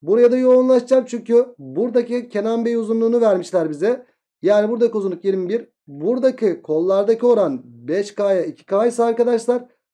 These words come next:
buradaki tabandaki oran da beş x'e iki x'tir. Neden dolayı? Şuradaki açıortaydan dolayı arkadaşlar. Beşe iki oran vardır. Toplam yedi x eşittir yirmi bir ise x'i buradan üç buluruz. B L uzunluğu isteniliyor bizden. Yani beş x isteniliyor. O da kaç yapar arkadaşlar?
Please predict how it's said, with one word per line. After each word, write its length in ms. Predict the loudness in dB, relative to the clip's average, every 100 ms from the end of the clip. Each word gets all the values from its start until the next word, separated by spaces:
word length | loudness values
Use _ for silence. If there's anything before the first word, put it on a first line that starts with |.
| _
buradaki 560 | -6 -2 -2 -2 -6 -4
tabandaki 520 | -2 -2 0 -2 0
oran 320 | 0 0 0
da 220 | 0 0
beş 200 | -4 -4
x'e 260 | -8 -10 -10
iki 200 | -8 -8
x'tir. 380 | -10 -10 -8 -4
Neden 300 | 0 0 0
dolayı? 300 | -2 -2 -6
Şuradaki 340 | -8 -8 -6
açıortaydan 680 | -6 -4 -4 -2 -2 -2 0
dolayı 240 | 0 0
arkadaşlar. 480 | -2 -6 -14 -14 -20 _ _ _
Beşe 260 | -4 -2 -2
iki 180 | -2 -2
oran 240 | -2 -4
vardır. 280 | -10 -18 -20 _ _ _
Toplam 440 | -4 -4 2 2 4
yedi 240 | 0 0
x 200 | -4 -4
eşittir 340 | -8 -8 -12 -4
yirmi 360 | -2 0 -2
bir 100 | -4
ise 240 | -6 -8 -10
x'i 320 | -12 -8 -6
buradan 300 | -4 -6 -8
üç 200 | -14 -10
buluruz. 420 | -2 0 0 -4 _ _ _
B 300 | 4 4 6
L 180 | 4 2
uzunluğu 320 | 2 0 0
isteniliyor 520 | -2 -2 -2 0 -2
bizden. 340 | -4 -2 -2 -2
Yani 380 | 0 0 0 -2
beş 200 | -4 -6
x 140 | -12
isteniliyor. 480 | -10 -6 -4 -2 -2
O 120 | -2
da 160 | -4 -4
kaç 320 | -6 -6 -4
yapar 220 | -6 -4
arkadaşlar? 600 | -4 -6 -8 -8 -6 -6